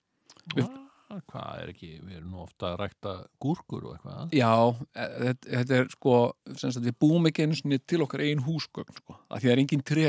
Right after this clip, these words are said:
Speaker 1: hérna. Flestar
Speaker 2: Já.
Speaker 1: þjóðir framleiða, þú veist, húsgögn úr
Speaker 2: Mhm.
Speaker 1: trjánum hjá sér.
Speaker 2: Já.
Speaker 1: En við, við, hérna, höfum aldrei átt nein
Speaker 2: Ekki
Speaker 1: tré.
Speaker 2: komið íslenskt viskí?
Speaker 1: Jú, nákvæmlega. Já. <laughs> En við erum, við, við flytjum,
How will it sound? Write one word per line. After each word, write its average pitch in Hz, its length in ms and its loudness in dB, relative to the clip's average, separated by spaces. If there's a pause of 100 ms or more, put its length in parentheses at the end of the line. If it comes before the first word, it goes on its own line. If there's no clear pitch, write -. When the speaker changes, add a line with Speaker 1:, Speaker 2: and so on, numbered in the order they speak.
Speaker 1:
hérna. 127 240 -6 (380)
Flestar 160 400 4
Speaker 2:
Já. - 100 -8
Speaker 1:
þjóðir 165 260 6
framleiða, 175 680 2
þú - 60 -20
veist, 165 260 -4
húsgögn - 580 -2 (400)
úr 165 140 6
Speaker 2:
Mhm. - 60 -2
Speaker 1:
trjánum 202 380 4
hjá 202 120 2
sér. 214 220 -4 (200)
Speaker 2:
Já. 101 220 -4
Speaker 1:
En 127 80 4
við, 165 280 6
við, 165 380 4
hérna, 147 460 2
höfum 147 260 4
aldrei 156 220 -2
átt - 160 -4
nein 156 100 0
Speaker 2:
Ekki - 140 -8
Speaker 1:
tré. 120 140 0
Speaker 2:
komið 95 120 -6
íslenskt 98 400 -8
viskí? - 640 -10 (540)
Speaker 1:
Jú, 131 260 4
nákvæmlega. 139 540 -2 (500)
Já. 131 240 2 (120)
<laughs> 185 400 4 (840)
En 135 160 4
við 156 160 10
erum, 170 300 6
við, 156 320 4
við 151 180 2
flytjum, 170 720 4